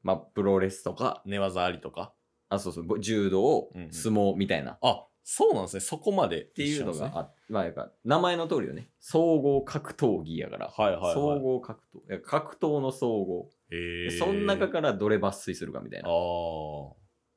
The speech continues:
Speaker 1: だから、その、タックルありなしとかもあるやん。
Speaker 2: はいはいはいはいはい。
Speaker 1: もあるし、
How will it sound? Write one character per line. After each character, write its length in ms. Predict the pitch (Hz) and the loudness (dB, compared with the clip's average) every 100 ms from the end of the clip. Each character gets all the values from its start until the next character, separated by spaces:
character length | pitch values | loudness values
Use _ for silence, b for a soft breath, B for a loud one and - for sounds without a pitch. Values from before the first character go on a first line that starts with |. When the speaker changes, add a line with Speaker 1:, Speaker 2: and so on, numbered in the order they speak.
| - | -4
Speaker 1:
だ 60 | |
か 40 | 110 | -2
ら、 60 | |
そ 120 | 98 92 | -2 -4
の、 360 | 85 78 69 _ - | -4 -6 -8 _ -4
タ 120 | 202 | -4
ッ 20 | |
ク 280 | 202 - 113 | -4 -4 -2
ル 180 | 90 104 | 0 2
あ 60 | |
り 120 | 95 | 2
な 120 | 98 101 | 2 0
し 100 | - | -2
と 100 | 95 | -4
か 80 | |
も 80 | 60 | -4
あ 60 | 60 | -8
る 80 | - | -12
や 80 | |
ん。 20 | - | -16
Speaker 2:
は 160 | - 131 | 0 2
い 60 | 95 | 2
は 60 | |
い 20 | |
は 80 | 90 | 2
い 20 | 85 | -2
は 400 | 82 80 78 78 | -2 -6 -6 -10
い 20 | |
は 200 | 78 78 | -10 -12
い。 40 | 95 | -6
Speaker 1:
も 120 | 95 | -4
あ 60 | 90 | -4
る 120 | 90 | -6
し、 400 | - 139 87 | -10 -10 -10